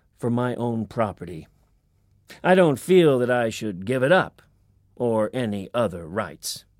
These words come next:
without a struggle." There it was. Now Steve knew what the talk was about.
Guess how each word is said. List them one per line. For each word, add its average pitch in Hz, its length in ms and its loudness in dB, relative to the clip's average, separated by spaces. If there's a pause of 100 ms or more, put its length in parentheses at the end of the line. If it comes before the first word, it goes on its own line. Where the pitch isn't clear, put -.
(180)
without 123 360 -4
a 87 60 -12
struggle." - 540 -6 (1600)
There 104 300 -4
it 101 100 -6
was. 90 460 -14 (720)
Now 147 300 0
Steve 123 480 -4
knew 120 360 0
what 95 220 -8
the 92 80 -12
talk 113 340 -4
was 90 140 -10
about. 101 440 -6